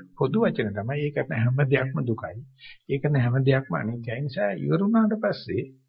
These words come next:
තවත් වෙස් ගන්න ගන්න නැතුව එහෙම ඉන්න පුළුවන් නම්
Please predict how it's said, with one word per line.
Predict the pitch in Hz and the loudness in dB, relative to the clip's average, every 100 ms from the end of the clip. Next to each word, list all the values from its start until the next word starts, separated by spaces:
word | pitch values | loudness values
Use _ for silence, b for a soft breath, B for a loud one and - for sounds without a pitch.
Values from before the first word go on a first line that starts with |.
| _ _ _ _ - | _ _ _ _ -4
තවත් | 120 165 185 - - - - 175 | 2 4 4 2 -12 -12 -10 0
වෙස් | 147 139 | 2 2
ගන්න | - 147 135 | 0 0 2
ගන්න | 131 117 | 4 2
නැතුව | 95 113 - 87 71 - - B B | 2 0 0 -2 -2 -8 -14 B B
එහෙම | 117 127 170 220 240 | -4 2 4 4 2
ඉන්න | - 160 | 2 2
පුළුවන් | 202 226 143 101 95 | 2 2 2 0 -2
නම් | 131 | -6